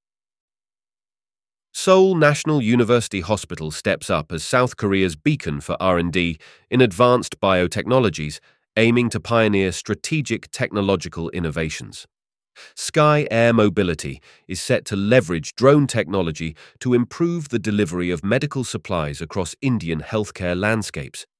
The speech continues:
Meanwhile, Mumbai's Kokilaban Dhirubhai Ambani Hospital strengthens its defense against digital threats by integrating advanced cybersecurity solutions from Checkpoint Software Technologies.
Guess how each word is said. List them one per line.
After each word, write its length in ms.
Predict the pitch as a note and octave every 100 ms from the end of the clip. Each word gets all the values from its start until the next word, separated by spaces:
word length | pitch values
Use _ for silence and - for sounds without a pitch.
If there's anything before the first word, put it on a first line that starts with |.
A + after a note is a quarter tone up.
| _ _ _ _ _
Meanwhile, 640 | A#2 D#3 B2 G2 F2+ E2+ - - -
Mumbai's 500 | A2 A2 A2+ A2+ G#2
Kokilaban 720 | - B2 A#2 G#2+ G#2+ G#2 G#2
Dhirubhai 600 | F#2 G#2+ F2+ G#2+ G2+ F#2 -
Ambani 500 | F#2+ E2+ G2+ G2 E2
Hospital 520 | C3+ - G2 E2+ D#2+ - -
strengthens 720 | - - C#3+ C#3 - F2 E2
its 160 | F2+ -
defense 520 | G2 - C#3 G2 -
against 380 | E2 F#2+ F2 -
digital 400 | B2 G#2 - F2+
threats 460 | - C3 A#2+ - - - -
by 140 | A2
integrating 720 | A2+ D#3+ D#3 A#2+ A#2+ A2+ A2+ G2+
advanced 460 | D#2+ A2 A#2 A#2 -
cybersecurity 800 | B2 A#2+ G#2 - - C#3 G#2 F#2
solutions 560 | D#2+ F2+ F2+ - G2 F2+ - _
from 240 | - B2+
Checkpoint 640 | A#2 - F3 - - C3+ A#2
Software 560 | - C3+ - D#2+ D2
Technologies. 800 | D#2 A2+ A#2 C#3 G2 - B1+ -